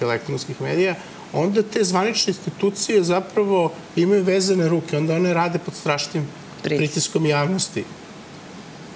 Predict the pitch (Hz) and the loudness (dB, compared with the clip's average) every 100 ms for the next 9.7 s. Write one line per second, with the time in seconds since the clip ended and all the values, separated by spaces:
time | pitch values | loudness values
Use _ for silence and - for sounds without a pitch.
0 | - 208 202 - - 190 208 175 160 160 | -2 0 0 -2 2 4 4 4 4 2
1 | - 175 175 - 151 147 - 196 170 156 | 2 2 0 0 2 2 2 0 2 2
2 | 156 156 165 165 147 - 147 151 143 147 | 2 2 2 0 -2 0 2 2 2 -2
3 | - 139 - 160 147 143 135 131 131 - | -2 -4 0 0 0 -2 -2 0 -2 -4
4 | 139 123 135 - 135 - 135 139 139 139 | -6 -4 -6 -4 -6 -2 0 2 2 2
5 | 135 139 - 156 156 - 143 147 139 143 | 2 0 0 -2 -2 -2 -2 0 0 2
6 | 139 139 143 139 131 - - - - - | 2 0 0 0 0 -4 -14 -18 -18 -6
7 | - 143 143 - 151 139 123 - 113 104 | 2 4 2 0 0 0 0 0 -2 0
8 | 156 - 180 180 175 160 156 147 123 131 | -2 0 2 4 4 4 4 2 0 -2
9 | 120 113 117 101 90 - | -4 -4 -4 -4 -4 -12